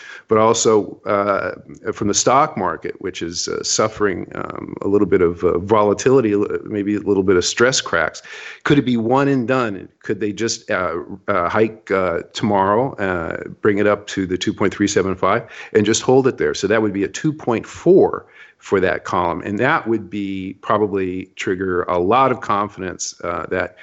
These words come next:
um, rates will not be a, a force of resistance for the two thousand and nineteen markets and the two thousand and nineteen economy.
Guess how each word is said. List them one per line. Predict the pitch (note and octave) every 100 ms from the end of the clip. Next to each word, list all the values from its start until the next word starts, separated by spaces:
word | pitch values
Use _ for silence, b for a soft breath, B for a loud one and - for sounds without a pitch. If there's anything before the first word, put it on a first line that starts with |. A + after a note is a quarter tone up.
| B B _
um, | F2 F2+ E2 D#2+ D#2 D#2+ B
rates | G2 G#2+ A2+ A2 -
will | F2 G2
not | G#2+ A2 F#2
be | G#2
a, | F#2+
a | F2+ F2 - F2+
force | - G#2+ G#2
of | F2+
resistance | F#2+ F#2 A#2 C3 F#2+ D#2+ -
for | - F2+
the |
two | F2 G2+
thousand | F#2 F2+ F2+ - F2+
and |
nineteen | F2+ F#2 - G2 F#2+ -
markets | F#2 F2+ F2+ A#2+ -
and | F#2
the |
two | E2+ G2+
thousand | F#2 F2 F2 -
and | F2+
nineteen | F2+ F#2 - E2+
economy. | - B2+ A#2+ F#2+